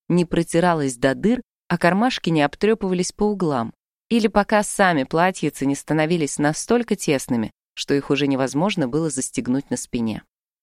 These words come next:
Работа на дому давала мне возможность лучше позаботиться об Асунтине,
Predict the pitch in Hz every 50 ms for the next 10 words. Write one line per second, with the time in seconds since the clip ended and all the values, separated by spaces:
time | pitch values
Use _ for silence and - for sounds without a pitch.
0 | _ _ _ _ - 147 151 147 139 143 139 - - 135 139 139 131 156 151 180
1 | 226 233 185 156 143 180 175 160 156 151 147 139 143 139 131 139 160 180 202 190
2 | 165 151 139 - - - 151 170 175 - - 156 - - 123 131 139 131 147 156
3 | - 147 135 - - 139 135 135 139 - - 160 170 165 - - 151 135 120 113
4 | -